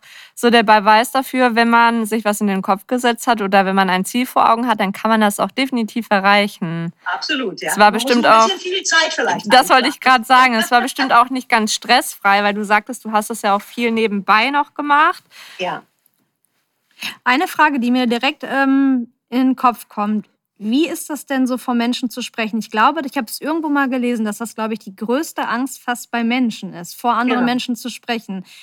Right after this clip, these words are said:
Speaker 3: Hattest du diese Problematik nie, oder?
Speaker 2: Also erstmal, äh, die Angst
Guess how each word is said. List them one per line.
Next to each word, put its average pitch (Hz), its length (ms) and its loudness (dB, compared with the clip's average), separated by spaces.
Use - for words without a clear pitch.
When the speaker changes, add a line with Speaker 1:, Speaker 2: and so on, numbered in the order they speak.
Speaker 3:
Hattest - 400 -2
du 339 60 -4
diese 247 240 -2
Problematik 226 760 -2
nie, 262 360 2
oder? 302 540 2
Speaker 2:
Also 277 420 -2
erstmal, 320 340 -2
äh, 240 140 -6
die 226 240 -6
Angst - 440 -8